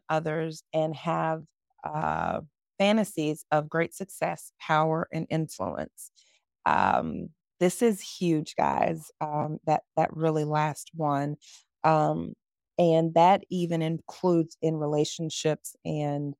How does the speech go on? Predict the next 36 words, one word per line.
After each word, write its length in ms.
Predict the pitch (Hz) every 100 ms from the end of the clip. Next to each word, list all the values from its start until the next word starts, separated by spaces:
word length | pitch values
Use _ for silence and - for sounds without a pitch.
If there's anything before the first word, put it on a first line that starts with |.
| _ _ _ _ -
and 140 | 170
love. 540 | 165 190 - - - 165
Like, 240 | 160 156 - -
when 160 | 156
that 200 | 170 -
person 380 | - 208 - 190 -
is 180 | 151 -
saying 460 | - 180 196 170
what 140 | 147 -
they're 100 | 147
going 320 | 147 147 147 151
to 120 | -
do 220 | 147 151
for 180 | - -
you, 400 | 151 151 147 143 _ _ _ _ -
um, 180 | 160 160
you 140 | 185
want 220 | 180 160
that 180 | 156 -
person 360 | - 156 - 147 -
to 80 | 160
show 420 | - - 190 175
you 300 | 156 147 147 - -
who 140 | 165
they 260 | 147 139 - _
are. 380 | 151 147 - - _ _ _ _ _ _ _ _ _ _ _ _ _ _ _ _ _
"I'm 360 | 165 214 262 185
going 420 | 175 160 156 156
to 80 | -
be 460 | 151 170 156 151 -
a 80 | 156
gazillionaire 960 | 151 147 131 160 262 269 151 143 143 151
and 160 | 147 147 151
I'm 260 | 170 214
going 400 | 170 156 147 147 147 -
to, 340 | 151 151 143